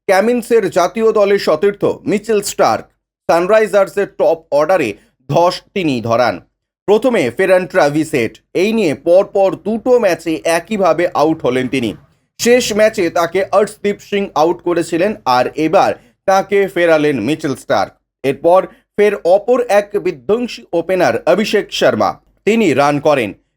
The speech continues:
এরপর আউট হন নীতিশ রেড্ডি, নয় রান করেন। স্টার্কের বল বুঝতে না পেরে ওপর দিকে ক্যাচ তোলেন গুরবাজ, ধরতে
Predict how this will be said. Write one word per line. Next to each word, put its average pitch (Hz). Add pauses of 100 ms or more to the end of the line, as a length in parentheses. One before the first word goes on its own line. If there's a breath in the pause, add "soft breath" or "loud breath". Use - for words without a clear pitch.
এরপর 185 (260 loud breath)
আউট 180
হন 180 (120)
নীতিশ 196
রেড্ডি, 147 (240)
নয় 180
রান 160
করেন। 104 (480)
স্টার্কের 240
বল 233
বুঝতে 226
না 202
পেরে 214 (100)
ওপর 185
দিকে 196
ক্যাচ 170
তোলেন 180
গুরবাজ, 151 (160)
ধরতে 170